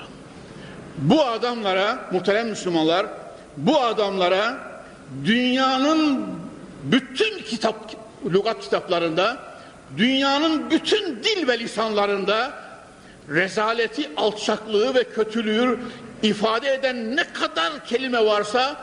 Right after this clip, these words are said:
hepsini bir bir arkasına söylüyorum. Yine de rahat etmiş değilim. Yüce Rabbim dinine sen sahip çık diye Allah'ıma yalvarıyorum. Ya muhterem Müslümanlar.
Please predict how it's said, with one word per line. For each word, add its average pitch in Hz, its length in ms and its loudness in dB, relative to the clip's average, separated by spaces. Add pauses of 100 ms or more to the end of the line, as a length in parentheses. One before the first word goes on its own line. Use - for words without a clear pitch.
(480)
hepsini 294 880 0
bir 349 200 2 (220)
bir 440 220 2
arkasına 269 420 0
söylüyorum. 240 560 4 (600)
Yine 226 240 2
de 220 140 2
rahat 214 240 0
etmiş 202 340 -2
değilim. 196 400 2 (300)
Yüce 208 280 2
Rabbim 214 420 -4
dinine 202 400 2
sen 214 300 0
sahip 196 520 0
çık 208 180 -4
diye 185 120 6
Allah'ıma 185 560 0
yalvarıyorum. 151 580 2 (1600)
Ya 131 180 2
muhterem 123 380 -2
Müslümanlar. 104 440 -6